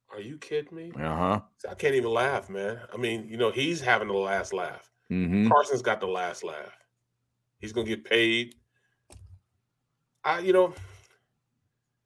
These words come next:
Speaker 1: he just, he just burnt, he just soured me on him, man, because, you know, I mean, those first two years, he, you know, he played well. He was on a, he was, he was ascending.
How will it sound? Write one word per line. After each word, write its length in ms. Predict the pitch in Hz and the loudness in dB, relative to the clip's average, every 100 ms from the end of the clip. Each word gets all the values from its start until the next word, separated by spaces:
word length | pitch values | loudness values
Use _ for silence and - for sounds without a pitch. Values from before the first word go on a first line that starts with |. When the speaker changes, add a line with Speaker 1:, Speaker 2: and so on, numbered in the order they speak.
| _ - | _ -4
Speaker 1:
he 140 | 185 | -2
just, 220 | 196 165 117 - - | 2 2 0 -14 -6
he 80 | 196 | 0
just 240 | 196 127 - | 0 0 2
burnt, 180 | 135 143 | 2 0
he 80 | |
just 240 | 190 123 - | -2 -4 0
soured 380 | 127 120 95 87 | 2 4 2 -2
me 140 | 87 | -6
on 160 | 85 80 | -6 -8
him, 100 | 80 | -10
man, 180 | 85 | -10
because, 320 | 92 110 110 - _ _ _ _ _ _ | -6 -4 -4 -8 _ _ _ _ _ _
you 80 | 147 | -2
know, 260 | 143 135 135 | 0 2 -2
I 40 | |
mean, 280 | 127 123 127 | -6 -8 -4
those 180 | 170 185 | 0 0
first 360 | - 180 - - | 2 2 2 -2
two 160 | 160 | -6
years, 540 | 123 127 135 135 135 - - _ _ _ _ - | -4 2 4 2 -2 -16 -18 _ _ _ _ -20
he, 100 | - - | -18 -16
you 80 | 151 | -4
know, 100 | 147 | -2
he 120 | 156 156 | -2 0
played 360 | - 160 131 | 0 0 2
well. 260 | 139 147 127 | 2 4 4
He 80 | 139 | 2
was 140 | 139 | 0
on 160 | 139 127 | 2 2
a, 120 | 120 - _ _ _ - | 0 -8 _ _ _ -10
he 120 | 156 | -6
was, 160 | 139 | -4
he 80 | 131 | -6
was 160 | 147 127 | -6 -6
ascending. 460 | 120 165 156 123 | -2 2 2 0